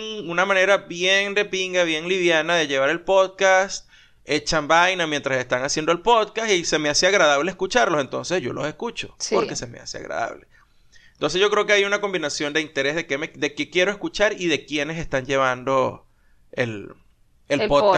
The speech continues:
Speaker 2: podcast.
Speaker 1: como tal. Ah,
Speaker 2: Exactamente.
Speaker 1: puede haber un podcast de algo que a mí me interese mucho, pero si la persona que está ahí es, es ladilla haciendo el programa,
Speaker 2: <laughs> ¿Te
Speaker 1: yo no lo voy a
Speaker 2: fastidia?
Speaker 1: escuchar.
Speaker 2: Olvídalo.
Speaker 1: No lo voy a escuchar, no lo voy a
Speaker 2: Exactamente.
Speaker 1: escuchar.
Speaker 2: Mira, eh, nosotros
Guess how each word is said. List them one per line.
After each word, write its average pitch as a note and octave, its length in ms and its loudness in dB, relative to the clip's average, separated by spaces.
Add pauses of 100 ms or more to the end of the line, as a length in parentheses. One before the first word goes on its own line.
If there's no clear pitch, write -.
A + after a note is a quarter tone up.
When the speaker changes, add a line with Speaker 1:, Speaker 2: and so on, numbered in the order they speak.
Speaker 2:
podcast. - 20 -16
Speaker 1:
como C3 300 0
tal. - 340 -4
Ah, - 120 -20
Speaker 2:
Exactamente. C3+ 460 0
Speaker 1:
puede C3+ 140 2
haber F3 180 4
un F3+ 100 -6
podcast E3+ 380 -2
de C#3 80 4
algo C3+ 180 -4
que F3 60 -6
a D#3 40 -4
mí C3+ 60 -6
me C#3+ 100 -8
interese D3 360 -4
mucho, F3 240 -6
pero C3+ 140 -6
si B2+ 100 -6
la B2 120 -2
persona B2 340 -8
que D#3+ 60 -8
está C#3+ 200 -2
ahí C#3 260 -2
es, C3 160 -14
es C3 160 -16 (280)
ladilla D3+ 840 -4 (100)
haciendo C3 340 -4
el C#3+ 60 -2
programa, D#3 380 0
Speaker 2:
<laughs> - 20 0
¿Te - 60 2
Speaker 1:
yo - 160 2
no D3 160 2
lo - 120 4
voy C4+ 120 4
a - 20 4
Speaker 2:
fastidia? - 20 6
Speaker 1:
escuchar. C3+ 500 -2 (160)
Speaker 2:
Olvídalo. F#3+ 600 4
Speaker 1:
No B2 80 0
lo B2 100 0
voy B2 100 2
a - 20 -4
escuchar, - 340 -8
no G3 60 2
lo - 60 -4
voy F#3+ 60 -4
a F#3 40 2
Speaker 2:
Exactamente. F3 500 -4
Speaker 1:
escuchar. - 400 -20
Speaker 2:
Mira, A#3 340 2
eh, A3 480 4
nosotros A3 880 0